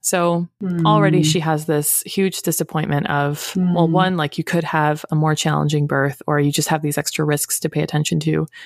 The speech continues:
Speaker 1: Then also you have gestational diabetes, and you don't get to give birth in the space that you've always wanted to give birth at. You actually have to be in the hospital. So she adapted.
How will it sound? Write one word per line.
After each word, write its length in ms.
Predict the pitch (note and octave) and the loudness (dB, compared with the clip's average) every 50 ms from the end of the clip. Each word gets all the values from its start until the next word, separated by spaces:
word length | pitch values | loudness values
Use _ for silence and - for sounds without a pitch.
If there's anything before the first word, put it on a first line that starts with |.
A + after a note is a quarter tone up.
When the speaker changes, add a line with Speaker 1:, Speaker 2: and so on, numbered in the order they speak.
| - _ - | -16 _ 0
Speaker 1:
Then 160 | F#3+ F#3+ G3 | 2 2 2
also 340 | - E3+ E3+ E3+ - - F3+ | 4 2 2 2 0 0 0
you 140 | E3 D#3+ D#3+ | 2 2 2
have 480 | D3+ D3+ D3 C#3+ C#3+ C#3+ D#3 - - - | 2 2 2 2 2 2 -2 -4 -6 -2
gestational 440 | E3 D3+ D#3 D3 C#3+ - E3 D#3 | -2 0 2 0 0 2 0 0
diabetes, 600 | D3 D3+ D3 D3 C#3+ D3 D3 D3 C#3+ C#3+ C#3 C#3 - - | 0 2 0 0 2 2 2 2 2 2 2 0 0 0
and 280 | F3 F3+ F3+ F3+ F3 E3+ | 2 4 4 4 4 4
you 60 | E3 | 4
don't 220 | D#3+ D3 D#3 D#3 | 2 2 0 0
get 160 | - D#3+ D#3+ - | -2 -4 -4 -6
to 100 | - D#3 | -6 -2
give 200 | - D3+ D3+ - | -2 -2 -2 -2
birth 260 | - D3+ D#3 D3 - | -2 -2 -2 -2 -2
in 100 | - D#3+ | 0 0
the 80 | D3 D3 | 2 2
space 340 | - - - - D3+ D3 - | 2 0 0 -2 -2 -2 -2
that 80 | - - | -2 -2
you've 120 | D#3+ D#3 E3 | 0 0 0
always 320 | - D#3 D#3 D3+ D#3 - | 0 0 0 0 -2 0
wanted 240 | D3+ D3 D3 D3 D3 | 0 0 0 0 -2
to 60 | - | -4
give 180 | - - C#3+ C#3+ | -2 -4 -4 -2
birth 220 | - C#3+ D3 D3 - | -2 -4 -4 -2 -2
at. 140 | - - - | -4 -4 -2
You 120 | - E3+ | -2 0
actually 380 | D3+ C#3 C3+ - - - F3 D3+ | 0 0 0 0 -2 -2 -2 -2
have 180 | C#3+ D3+ D3 - | -2 -2 -4 -6
to 100 | - D#3 | -8 -6
be 100 | - D3+ | -4 -2
in 80 | D3+ D3+ | -2 0
the 40 | C#3+ | 0
hospital. 580 | D3+ D3 C#3+ - - - - - G1+ F#3 - _ _ _ _ - - - - - - - - - - _ - | 0 -2 -2 -4 -4 -4 -6 -4 -6 -8 -10 _ _ _ _ -20 -18 -14 -14 -14 -14 -14 -16 -20 -20 _ -6
So 440 | - - A#3+ A#3 G#3+ G#3 A#3+ B3 _ _ _ _ _ _ | -2 0 2 2 2 2 -2 -4 _ _ _ _ _ _
she 200 | - - - F3 D#3+ | -10 -6 0 0 2
adapted. 600 | D#3+ D#3 C#3 C#3+ C#3+ - - F2+ F2 F2+ F#3 F#3 | 2 4 2 0 0 -2 -2 0 0 0 0 -2